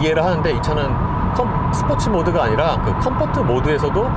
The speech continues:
고회전에서 변속을 할 때, 어, 좀 주기적으로 변속 충격이 탁 하고 좀 튀는 편이에요. 드라이브 모드를 다이내믹으로 바꾸면은,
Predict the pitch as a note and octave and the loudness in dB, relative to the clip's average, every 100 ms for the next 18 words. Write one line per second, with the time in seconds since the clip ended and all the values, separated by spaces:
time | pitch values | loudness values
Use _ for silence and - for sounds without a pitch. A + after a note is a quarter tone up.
0 | - - - A#2+ D3+ E3+ E3 A#2+ A#2 C3 | -2 -2 0 2 2 2 0 0 0 0
1 | C#3 D#3+ E3 F3+ E3 - - - - - | 0 0 0 0 0 -2 -2 -2 -2 0
2 | - - - - F3+ F#3 D3 B2+ C#3 - | -2 0 0 0 0 0 2 2 2 2
3 | D#3 - C3 C3+ - - A#3 G#3 F3 D3+ | 2 2 0 2 2 2 2 2 0 0
4 | - C4+ B3+ A3 C#3 F#2+ F2+ B2+ - - | 0 0 0 2 2 2 0 0 0 0
5 | - - - C#3+ F3+ F3 D#3+ E3 - C3 | 0 0 2 2 2 2 2 2 2 2
6 | E3 D#3+ D#3 C#3 G#2 G#2+ A2+ C#3+ - | 2 0 2 2 2 2 2 2 2